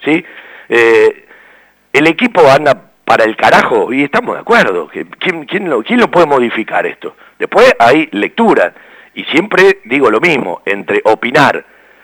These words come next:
comentar, charla de café, hoy charla de red o de Twitter, analizar si quiere, y decidir,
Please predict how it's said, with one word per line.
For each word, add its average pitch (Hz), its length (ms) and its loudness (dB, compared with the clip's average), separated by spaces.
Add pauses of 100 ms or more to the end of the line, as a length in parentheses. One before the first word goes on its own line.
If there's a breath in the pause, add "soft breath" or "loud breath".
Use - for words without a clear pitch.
(140)
comentar, 107 720 -2 (960 soft breath)
charla 156 320 2
de 123 120 2
café, 123 540 0 (560)
hoy 135 200 2
charla 120 340 2
de 113 120 2
red 139 300 4
o 120 40 4
de 127 100 2
Twitter, 127 540 -2 (720 soft breath)
analizar 190 720 2
si 120 100 -8
quiere, 117 380 0
y 202 160 0
decidir, 262 720 2